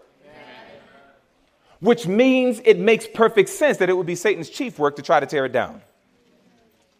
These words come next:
Now watch this. I started thinking about it.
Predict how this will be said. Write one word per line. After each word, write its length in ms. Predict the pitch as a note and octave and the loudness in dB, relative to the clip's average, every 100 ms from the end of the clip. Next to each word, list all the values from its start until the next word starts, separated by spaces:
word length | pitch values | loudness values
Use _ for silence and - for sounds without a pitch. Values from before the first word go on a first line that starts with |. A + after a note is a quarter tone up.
| _ _ _ _ _ _ _ _ _ _ _ _ _ _ _ _ _ | _ _ _ _ _ _ _ _ _ _ _ _ _ _ _ _ _
Now 160 | G3+ A3 | -12 -10
watch 300 | - A#3+ - | -10 -12 -16
this. 360 | - - - _ _ _ _ _ _ _ _ _ _ _ _ _ _ _ _ _ _ _ _ _ | -18 -18 -20 _ _ _ _ _ _ _ _ _ _ _ _ _ _ _ _ _ _ _ _ _
I 120 | - D3 | -6 -4
started 440 | - C4 C4+ G#3 | -4 -6 -4 -8
thinking 260 | F3+ D#3 G#2+ | -10 -10 -8
about 260 | F2 E2 | -8 -8
it. 100 | D#2 | -12